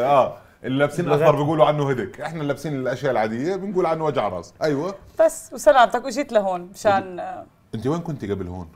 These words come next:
Speaker 3: أنا كنت بالشام عايشة.
Speaker 1: الشام. رد الله لنا الشام. طيب، اشتغلت بالهندسة؟
Speaker 2: يومين.
Speaker 1: شو هاد؟
Speaker 2: <laughs> خمس سنين.
Speaker 1: أنا بعرف لعبت قلول يومين، أما
Speaker 2: يومين.
Speaker 1: درست هندسة، يعني.
Speaker 2: والله اشتغلت يومين جد.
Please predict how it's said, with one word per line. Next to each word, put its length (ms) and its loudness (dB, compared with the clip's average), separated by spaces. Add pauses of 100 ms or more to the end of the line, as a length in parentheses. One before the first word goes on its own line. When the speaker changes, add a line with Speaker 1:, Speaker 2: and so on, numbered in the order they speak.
(400)
Speaker 3:
أنا 180 -4
كنت 180 -8
بالشام 460 -8 (120)
عايشة. 420 -8 (1300)
Speaker 1:
الشام. 440 -16 (680)
رد 240 -2
الله 320 -2
لنا 200 -6
الشام. 320 -6 (340)
طيب، 200 8 (320)
اشتغلت 360 -4
بالهندسة؟ 500 -8 (320)
Speaker 2:
يومين. 300 -12 (1000)
Speaker 1:
شو 180 -8
هاد؟ 80 -14 (360)
Speaker 2:
<laughs> 360 -2
خمس 360 4
سنين. 140 2
Speaker 1:
أنا 160 8
بعرف 280 10
لعبت 280 0
قلول 300 6
يومين، 560 2
أما 260 4
Speaker 2:
يومين. 320 2
Speaker 1:
درست 240 4
هندسة، 340 2
يعني. 200 0
Speaker 2:
والله 180 4
اشتغلت 420 -6
يومين 260 -4
جد. 180 -6